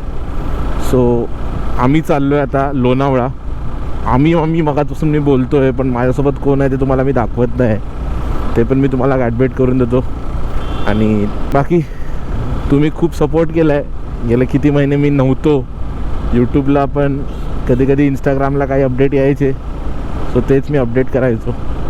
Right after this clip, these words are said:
हां, जर तुम्ही अजून पण मला Instagram-ला फॉलो नसेल केलं तर मी आयडी मेन्शन करतो, जा आणि आत्ताच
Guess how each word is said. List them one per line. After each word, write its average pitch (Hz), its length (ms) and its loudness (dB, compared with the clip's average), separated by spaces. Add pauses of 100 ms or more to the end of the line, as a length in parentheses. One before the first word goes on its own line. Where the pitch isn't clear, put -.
(380)
हां, 117 320 -2
जर 120 140 2
तुम्ही 127 240 2
अजून 123 240 0
पण 139 120 0
मला 143 160 2
Instagram-ला 139 600 0
फॉलो 139 240 0
नसेल 143 320 0
केलं 139 280 2 (580)
तर 120 40 4
मी 131 120 2
आयडी 123 280 2
मेन्शन 135 380 0
करतो, 139 380 0 (800)
जा 139 260 0 (400)
आणि 123 140 2
आत्ताच 139 580 0